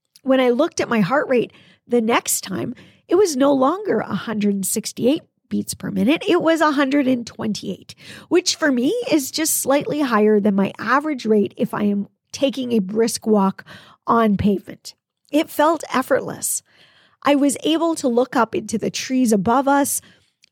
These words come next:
take the scenery in, and just kept checking in with my feet to ensure that there wasn't any hidden logs underfoot or anything I could trip on. And I was looking out for branches that were just hanging into the trail. It was so much easier.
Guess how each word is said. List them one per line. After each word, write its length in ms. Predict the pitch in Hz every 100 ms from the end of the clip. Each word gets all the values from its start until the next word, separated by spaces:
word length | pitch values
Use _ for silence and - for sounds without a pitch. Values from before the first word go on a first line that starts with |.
| -
take 260 | 233 -
the 80 | -
scenery 540 | - - 269 277 269 262
in, 320 | - 247 247
and 160 | 247
just 220 | 285 359 -
kept 280 | 403 -
checking 460 | - 277 247 285 240
in 160 | 220 214
with 160 | 220
my 120 | 214
feet 300 | 208 - 262 -
to 120 | 269
ensure 400 | 240 - 220 214 - - -
that 120 | 339
there 120 | 320 320
wasn't 360 | 269 277 277
any 260 | 247 240 226
hidden 400 | - 202 233 226
logs 360 | 214 214 220
underfoot 580 | 220 208 208 - 202 202 - - _
or 200 | 262 240
anything 380 | 240 240 254 233
I 100 | 214
could 160 | 208
trip 320 | - - 294 214
on. 320 | 208 208 214 _
And 360 | 277 247 226 - -
I 120 | 247
was 140 | 220
looking 280 | 240 - 254
out 120 | 220
for 100 | 226
branches 520 | 202 226 214 - 196
that 120 | 208 -
were 100 | 202
just 200 | 202 180
hanging 320 | 208 208 202
into 220 | 190 -
the 100 | 196
trail. 320 | - 208 - - - - -
It 60 |
was 140 | 330 311
so 300 | - 302 302
much 300 | 277 240 -
easier. 460 | 269 262 196 -